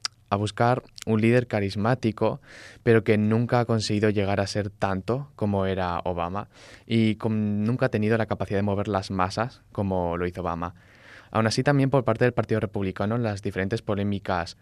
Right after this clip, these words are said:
donde Trump recomendaba beber lejía para curarse del coronavirus o las continuas denuncias recibidas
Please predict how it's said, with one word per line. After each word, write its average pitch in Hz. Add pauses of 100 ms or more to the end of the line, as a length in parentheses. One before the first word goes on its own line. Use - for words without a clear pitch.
donde 95
Trump 98
recomendaba 95
beber 95
lejía 90
para 95
curarse 95
del 92
coronavirus 85
o 87
las 87
continuas 95
denuncias 98
recibidas 87